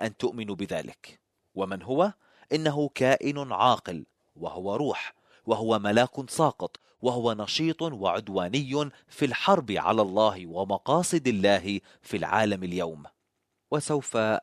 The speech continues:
أختم بهذه الفكرة: إن كل شخص يجلس في هذا المكان، وكل شخص على وجه الأرض، هو إما ولد لله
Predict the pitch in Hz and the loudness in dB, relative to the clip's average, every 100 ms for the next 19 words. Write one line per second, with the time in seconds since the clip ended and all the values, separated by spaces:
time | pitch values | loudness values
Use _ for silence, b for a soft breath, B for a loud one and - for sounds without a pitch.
0 | - 120 - - 110 98 90 101 104 87 | -2 -2 -2 -6 -6 -4 -4 0 0 0
1 | 92 - 92 - - - _ _ _ _ | -14 -14 -14 -12 -12 -14 _ _ _ _
2 | - 151 147 139 127 _ - 220 151 120 | 2 2 4 2 2 _ -2 2 2 2
3 | 156 - - 131 92 90 117 104 95 87 | -2 -2 -2 -2 -2 -2 -2 -6 -8 -10
4 | 73 - 85 110 92 80 80 - 113 92 | -12 -10 -2 0 -2 -6 -10 -4 -4 -4
5 | 87 - - 87 123 98 - 120 - 117 | -10 -18 -16 -6 -4 -2 -2 -6 -4 -6
6 | 90 80 98 98 92 127 123 - 120 - | -4 -4 -2 -2 -2 -2 -2 -4 -4 0
7 | 147 123 - - _ _ - 185 120 113 | 0 0 -6 -20 _ _ -4 0 2 0
8 | - 165 110 80 71 87 98 147 175 170 | 2 -2 -2 -10 -10 -8 2 4 4 -2
9 | 156 151 120 123 120 | 0 0 2 2 2